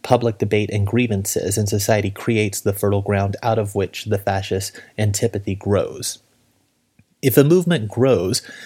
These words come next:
and marches onward from the first step, it will appeal to a series of clustered,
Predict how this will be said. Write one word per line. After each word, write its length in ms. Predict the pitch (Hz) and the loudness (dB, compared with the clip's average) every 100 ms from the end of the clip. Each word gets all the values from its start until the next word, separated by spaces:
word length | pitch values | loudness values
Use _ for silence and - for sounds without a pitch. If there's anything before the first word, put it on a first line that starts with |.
| - 131 | -4 0
and 100 | 123 | 4
marches 360 | 147 - 160 | 4 2 0
onward 460 | - 131 123 107 101 | 0 -4 2 2 2
from 140 | 113 | 0
the 100 | 104 | 0
first 300 | 98 101 98 | 0 -2 -2
step, 380 | - 127 - - - - _ - | 0 0 0 -10 -20 -20 _ 0
it 100 | 120 | 2
will 180 | 127 | 4
appeal 460 | 117 - - 156 156 | 2 -2 -2 0 0
to 220 | - 127 | 0 0
a 60 | 107 | 0
series 560 | - 135 131 131 123 - | 0 0 0 0 -2 0
of 320 | 113 107 - | 0 0 -4
clustered, 1120 | - - - - 127 - - 123 117 117 110 | -16 -16 -6 2 2 2 0 2 4 4 2